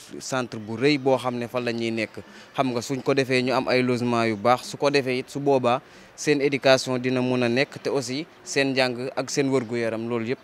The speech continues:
dina si mën a am wàll. Parce que xale yi da ngay xool ci mbedd yi la ñuy dox, duñ sol ay dàll, xam nga à n'importe quelle heure dañuy nekk si mbedd yi di dàqanteeg oto yi, te loolu aussi wóorut. Loolu moom vraiment gouvernement bi mën na si gën a jël ay matuwaayam pour jàppale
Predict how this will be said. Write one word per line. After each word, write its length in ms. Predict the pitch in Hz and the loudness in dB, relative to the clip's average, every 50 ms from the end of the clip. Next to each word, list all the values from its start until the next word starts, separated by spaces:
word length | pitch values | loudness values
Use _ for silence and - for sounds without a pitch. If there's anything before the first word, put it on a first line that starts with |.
| - - | -14 -14
dina 260 | 113 113 123 120 117 | -8 -6 -4 -4 -4
si 100 | 110 120 | -4 -4
mën 200 | 113 110 110 107 98 | -4 -4 -4 -4 -4
a 20 | |
am 140 | 101 101 101 | -6 -6 -4
wàll. 140 | 101 98 101 | -6 -6 -6
Parce 200 | - 123 - - | -8 -10 -10 -10
que 60 | - - - | -12 -10 -6
xale 160 | 135 127 127 | -4 -2 -2
yi 80 | 123 120 | -2 -2
da 80 | 127 | -2
ngay 180 | 127 131 127 127 113 | -4 -2 -2 -4 -4
xool 200 | 120 120 113 113 - | -6 -8 -8 -8 -8
ci 80 | - 123 | -10 -10
mbedd 240 | 117 120 123 120 117 | -6 -4 -4 -2 -2
yi 120 | 120 117 117 | -4 -4 -4
la 80 | 117 | -4
ñuy 180 | 113 117 117 113 | -4 -4 -4 -6
dox, 160 | 110 113 - 101 | -6 -8 -8 -8
duñ 160 | 113 123 120 | -8 -10 -8
sol 240 | 110 - 131 117 - | -8 -6 -6 -6 -4
ay 140 | - 117 117 | -4 -4 -4
dàll, 300 | 113 107 110 107 113 123 - - - - - - - - | -2 -2 -2 -2 -4 -4 -10 -12 -16 -20 -20 -18 -10 -4
xam 200 | 147 139 139 120 | -2 -2 0 0
nga 140 | 117 110 104 - - - - - - - | -2 -4 -6 -8 -16 -20 -20 -14 -6 0
à 140 | 135 135 | 0 2
n'importe 460 | 131 135 139 139 131 147 143 139 - 110 | 4 4 2 2 2 -2 -2 -4 -4 -6
quelle 160 | - 135 131 - 127 | -4 -4 -2 -2 0
heure 160 | 131 131 113 | -2 -2 0
dañuy 240 | 117 127 123 123 123 | -2 -4 -2 -2 -2
nekk 180 | 123 127 113 - | -2 -2 -4 -4
si 120 | - 135 123 | -4 -6 -4
mbedd 240 | 117 127 117 113 | -2 -2 -2 -2
yi 100 | 120 117 113 | -4 -6 -4
di 120 | 117 123 | -4 -4
dàqanteeg 560 | 117 127 123 - - 123 117 113 - 120 120 - - | 0 0 0 0 0 -2 -2 0 0 0 0 0 -2
oto 160 | 117 - 123 | -2 -2 -2
yi, 180 | 117 113 113 | -2 -4 -4
te 120 | 110 - 123 | -6 -6 -4
loolu 340 | 123 120 123 120 117 113 117 117 - | -4 -2 -4 -4 -4 -6 -8 -10 -10
aussi 280 | 120 113 117 120 117 113 | -12 -10 -8 -8 -8 -8
wóorut. 420 | 110 113 117 123 120 113 110 107 - - - - - - - - - - | -8 -6 -6 -6 -6 -6 -8 -10 -14 -16 -20 -20 -20 -20 -20 -18 -8 -2
Loolu 240 | 117 135 143 147 | 2 2 4 4
moom 260 | 143 139 131 127 123 117 | 4 2 2 0 0 -2
vraiment 520 | 107 135 147 165 160 147 135 123 127 135 135 120 107 | -2 0 0 0 0 0 -2 -4 -4 -6 -8 -10 -6
gouvernement 500 | 123 131 127 131 127 120 117 117 113 110 | -6 -2 -2 -2 -2 -4 -6 -6 -6 -8
bi 160 | 107 104 127 - - - - - - - | -8 -8 -12 -14 -16 -20 -20 -20 -14 -8
mën 160 | 110 120 127 127 | -4 -2 -2 0
na 80 | 127 127 | 0 -2
si 200 | - - 131 120 | -2 -4 -4 -4
gën 220 | 113 117 131 135 | -4 -2 -2 -2
a 60 | 135 127 123 | -2 -4 -4
jël 200 | 120 135 131 - | -2 -2 -2 -2
ay 140 | - 120 120 | -2 -2 -2
matuwaayam 640 | 113 113 113 - - 113 110 107 107 104 104 104 | -2 -4 -6 -6 -4 -2 -2 0 0 0 -2 -4
pour 180 | 101 - 123 117 104 | -8 -8 -10 -8 -2
jàppale 400 | 110 123 120 - 123 113 110 110 | -2 -2 -2 -2 -4 -8 -8 -8